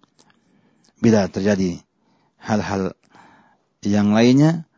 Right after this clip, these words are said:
maka semuanya sudah ada undang-undang yang melindungi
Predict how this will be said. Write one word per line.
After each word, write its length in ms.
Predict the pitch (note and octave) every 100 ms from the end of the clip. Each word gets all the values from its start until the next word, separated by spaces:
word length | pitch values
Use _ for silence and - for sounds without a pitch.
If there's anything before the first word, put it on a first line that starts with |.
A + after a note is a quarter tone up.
| _ _
maka 640 | A2 G#2+ - G2 F#2+ F#2+ -
semuanya 880 | - A#2 G2 G2 G2 G2 G2 G2 G#2 _ _ _ _ _
sudah 560 | - - G2 F#2+ F#2 - -
ada 640 | G2 F#2 F2+ F2 F2 _ _ _ _ _ _ -
undang-undang 960 | A2 F#2+ G2+ G2 F#2+ F#2+ F#2 F#2 G#2 G#2 _
yang 400 | - G#2 G2+ F#2
melindungi 640 | F#2 F#2+ F#2 A2 B2 D3